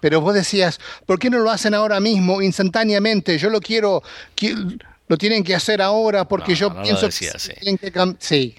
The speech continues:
Speaker 1: lo
Speaker 2: Decía
Speaker 1: decías.
Speaker 2: que ya tendrían que empezar a
Speaker 1: Tenías
Speaker 2: trabajar en paralelo. Decías, "No, no,
Speaker 1: cambiar
Speaker 2: trabajan en una cosa y
Speaker 1: los,
Speaker 2: después en
Speaker 1: tienen,
Speaker 2: otra".
Speaker 1: tienen que, ah, que cambiar el MacBook Retro y ¿por qué no hacen esto y por qué no hacen lo otro?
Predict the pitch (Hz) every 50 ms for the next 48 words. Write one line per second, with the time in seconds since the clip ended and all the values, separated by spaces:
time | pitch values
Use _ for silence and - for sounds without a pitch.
0 | - - 143 135 - - 180 175 131 117 127 123 117 120 113 110 110 117 120 117
1 | 104 92 - - - - 185 - 202 190 202 - - - - 113 113 107 - -
2 | 98 92 92 92 92 87 85 92 101 104 - 117 104 113 120 123 123 120 120 120
3 | 120 113 - 107 110 117 120 - 127 120 120 117 117 117 113 - 135 127 - 175
4 | 180 175 165 110 104 - - 135 127 - - 120 110 107 190 - 104 104 95 -
5 | 82 - - - _ _ _ _ - - - - 180 196 196 208 202 165 - 180
6 | 160 147 - - 196 160 143 139 131 - - - - 151 - 160 156 151 151 156
7 | 165 175 180 185 208 208 165 147 147 151 165 175 170 - - 175 170 156 143 -
8 | 165 214 233 220 - - 208 196 196 190 196 196 175 147 - 160 147 - - 185
9 | 185 180 180 160 - - 165 190 208 - - - 180 143 156 151 147 170 170 170
10 | 170 165 - - 156 147 151 175 220 - - 214